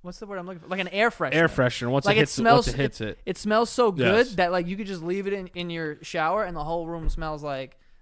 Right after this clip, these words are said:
Speaker 1: like lavender.
Speaker 2: Yeah, yo, I love
Speaker 1: I
Speaker 2: lavender,
Speaker 1: love
Speaker 2: dogs.
Speaker 1: lavender, man. Um, but anyway,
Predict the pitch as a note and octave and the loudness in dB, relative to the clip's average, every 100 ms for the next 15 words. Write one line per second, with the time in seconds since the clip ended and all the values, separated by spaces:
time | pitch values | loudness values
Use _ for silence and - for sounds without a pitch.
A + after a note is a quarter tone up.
0 | _ C3+ B2+ C3+ D3 C#3+ C3 - - - | _ -12 -10 -6 -6 -6 -10 -18 -20 -18
1 | A#2+ - - A#2 A2+ A#2+ A2+ G#2 G#2 F#2+ | -16 -16 -12 -6 -2 -2 -2 -4 -8 -10
2 | G2 G2+ G#2 G2+ G2 F#2 G2+ G#2 G2+ - | -12 -12 -12 -12 -12 -12 -16 -16 -18 -20
3 | - - - D#3+ D#3 D#3 C#3 C3+ D#3+ F3+ | -20 -20 -20 -6 2 2 2 0 0 2
4 | D3+ A#2+ | 0 -4